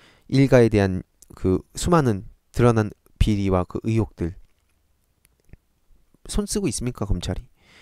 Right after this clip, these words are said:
이렇게 검찰이 망나니 짓을 하고 있는데 검찰 언제까지 이렇게 남 얘기라고 냅두실 겁니까? 검찰은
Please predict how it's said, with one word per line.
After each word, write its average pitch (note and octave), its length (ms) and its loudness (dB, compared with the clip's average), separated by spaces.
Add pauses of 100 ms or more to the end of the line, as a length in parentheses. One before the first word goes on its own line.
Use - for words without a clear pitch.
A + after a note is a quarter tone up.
(420)
이렇게 G#3+ 480 8
검찰이 C#3+ 400 4
망나니 C3+ 460 2
짓을 D#3 280 0
하고 C#3+ 180 2
있는데 F2+ 460 -4 (680)
검찰 C#3 440 2
언제까지 E3 600 -2
이렇게 C#3 240 -4
남 G#2 240 -4
얘기라고 A2 440 -4
냅두실 F#2 400 -2
겁니까? E2 460 -12 (840)
검찰은 F#3 640 4